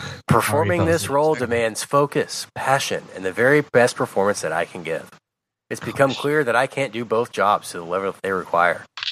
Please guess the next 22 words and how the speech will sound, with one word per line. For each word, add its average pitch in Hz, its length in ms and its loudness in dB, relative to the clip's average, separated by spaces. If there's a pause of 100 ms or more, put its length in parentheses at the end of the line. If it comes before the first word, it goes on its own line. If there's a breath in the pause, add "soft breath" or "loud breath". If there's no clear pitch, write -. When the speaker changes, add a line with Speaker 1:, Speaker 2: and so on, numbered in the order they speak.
(160)
Speaker 1:
Together 143 420 2
with 104 200 -2
the 180 80 0
studio, 107 600 0 (380)
I've 107 180 2
decided 120 440 2
to 127 80 -6
find 120 240 2
a 123 40 0
partner 127 420 2
and 131 100 0
a 127 40 -8
director 90 500 0
who 85 140 -12
will 82 100 -8
collaborate 113 480 0
with 117 160 -8
me 92 200 -10
on 85 140 -6
this 82 260 -10
massive 87 540 -2
film. 92 400 -4